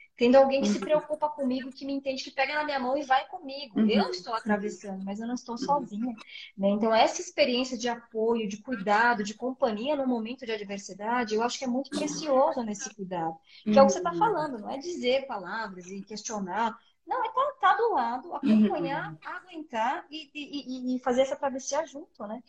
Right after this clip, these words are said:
Speaker 2: Uhum. E a gente negligencia o cuidado, porque a gente acha que ele é pouco, né? Que a gente precisa. E olha só
Speaker 1: Sim.
Speaker 2: que curioso, né? Fico pensando aqui de tudo que a gente falou,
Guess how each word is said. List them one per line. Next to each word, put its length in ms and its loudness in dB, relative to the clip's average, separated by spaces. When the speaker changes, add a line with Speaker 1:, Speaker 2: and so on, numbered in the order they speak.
Speaker 2:
Uhum. 720 -8
E 120 4
a 40 10
gente 300 4
negligencia 920 6
o 80 6
cuidado, 500 2
porque 160 2
a 80 6
gente 280 2
acha 240 6
que 80 4
ele 100 6
é 60 4
pouco, 420 -4
né? 240 2
Que 80 2
a 40 2
gente 240 0
precisa. 560 4
E 100 8
olha 180 10
só 140 8
Speaker 1:
Sim. 20 4
Speaker 2:
que 140 4
curioso, 720 6
né? 180 6
Fico 220 -4
pensando 340 4
aqui 140 -2
de 140 0
tudo 240 0
que 100 4
a 60 8
gente 300 2
falou, 580 6